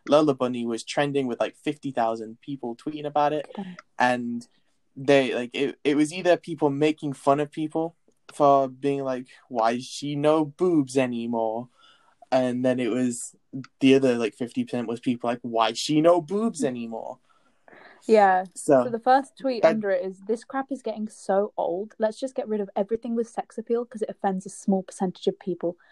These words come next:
Speaker 2: Let's act like women with big boobs don't even exist." <laughs> This is, like, a middle-aged man.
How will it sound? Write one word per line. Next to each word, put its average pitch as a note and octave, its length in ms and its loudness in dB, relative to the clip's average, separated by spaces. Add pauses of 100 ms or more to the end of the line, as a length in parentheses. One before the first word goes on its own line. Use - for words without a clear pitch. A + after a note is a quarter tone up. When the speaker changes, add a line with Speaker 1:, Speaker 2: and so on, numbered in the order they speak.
(160)
Speaker 2:
Let's C4+ 240 4
act A#3+ 240 -4
like A3 200 -8
women G#3+ 280 -4
with G3 220 -6
big G3+ 220 0
boobs G#3 280 -6
don't G#3 200 -4
even F#3+ 220 -2
exist." - 840 -6
<laughs> - 60 -18 (1800)
This A#3+ 180 0
is, D#4 100 2
like, E4 180 6
a D#4+ 60 6
middle-aged A#3 640 2
man. G3 480 0